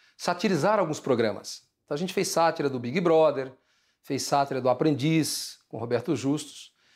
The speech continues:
E aí resolvemos fazer uma sátira muito engraçada do programa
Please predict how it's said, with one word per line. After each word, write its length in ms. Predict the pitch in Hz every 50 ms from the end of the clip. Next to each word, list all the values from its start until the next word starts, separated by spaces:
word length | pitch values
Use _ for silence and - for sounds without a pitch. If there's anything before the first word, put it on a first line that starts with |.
| _ _ _ _ -
E 100 | 190 202
aí 240 | 196 175 175 185 190
resolvemos 560 | 170 180 190 185 190 147 151 165 175 170 165
fazer 200 | - 175 - 160
uma 120 | 165 160 127
sátira 680 | - - - 151 165 156 - 143 120 110 110 - _ _ -
muito 160 | 165 196 196
engraçada 520 | 196 160 156 120 - - - 156 160 143 139
do 120 | 131 131
programa 500 | - 147 127 120 131 156 160 151 139 117